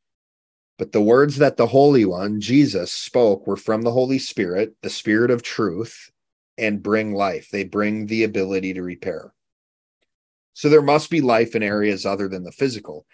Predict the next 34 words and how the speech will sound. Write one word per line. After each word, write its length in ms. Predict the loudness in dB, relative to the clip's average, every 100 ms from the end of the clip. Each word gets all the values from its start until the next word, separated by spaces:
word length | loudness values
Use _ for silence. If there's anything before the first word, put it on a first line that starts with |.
| -20 _ _ _ -4
Life 460 | 0 0 -2 -14 _ _
also 480 | -4 -4 -2 0 0
applies 540 | -2 -4 -2 -2 -4 -6
to 120 | -6
the 120 | -4
emotional, 720 | -2 -4 -6 -8 -8 -8 -10
the 80 | -12
spiritual, 640 | -12 -10 -10 -8 -6 -6
and 220 | -8 -10 -10
mental 380 | -10 -10 -12
states, 720 | -12 -10 -8 -10 -14 -14 -14 -18 _ _ _ _ _ _ _ _ _ _ _
not 300 | -4 -4 -6
just 280 | -10 -12 -14
the 80 |
physical. 540 | -14 -12 -12 -18 -20 -20 _ _ _
And 160 | -6 -2
this 200 | -2 -2
is 180 | -6 -6
the 100 | -8
three-dimensional 880 | -6 -4 -2 -4 -8 -10 -10 -12 -12
view 200 | -12 -14
of 100 | -12
life. 500 | -12 -12 -16 -20 _ _ _ _ _ _ _ -6
Jesus 440 | -2 -2 -4 -8
offers 460 | -4 -2 -2 -6 -4
us 180 | -8
the 140 | -6 -6
ability 420 | -2 -2 0 -2
to 80 | -2
repair 400 | -6 -6 -6 -4
ourselves 480 | -4 -4 -6 -6 -8
in 100 | -8
every 400 | -6 -6 -6 -8
area, 420 | -10 -12 -14 -18